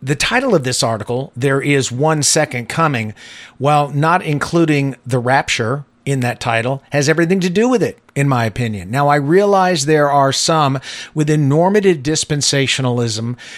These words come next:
uh, who believe that and teach that the second coming has two parts, the rapture and then the actual second coming. However, in my opinion, the two are not related to one another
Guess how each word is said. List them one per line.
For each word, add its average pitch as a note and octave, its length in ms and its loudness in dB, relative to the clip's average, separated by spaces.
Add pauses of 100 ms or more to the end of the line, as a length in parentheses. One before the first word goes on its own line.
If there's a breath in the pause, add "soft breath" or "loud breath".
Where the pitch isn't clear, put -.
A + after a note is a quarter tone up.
(140 loud breath)
uh, C3+ 380 -2
who F3 140 2
believe G3 460 0
that F3 280 0 (340)
and C#3+ 160 0
teach G#3 440 -4
that D3 140 -4
the D#3 60 0
second A3+ 380 -2
coming D#3 280 0
has C#3 180 0
two G3 180 0
parts, C3+ 640 -2
the C3 100 -4
rapture B2+ 580 -2 (280)
and G#3 100 2
then G3+ 140 4
the E3 140 2
actual C3+ 320 0
second G#2+ 360 -4
coming. A2+ 380 -4 (300 loud breath)
However, F3+ 400 2
in C#3 100 0
my F3+ 220 2
opinion, C3 880 -2 (380 loud breath)
the D3 100 2
two A3 260 2
are D#3+ 80 4
not D3+ 220 2
related C#3+ 420 2
to C3 100 -2
one B2 160 0
another A#2+ 360 -2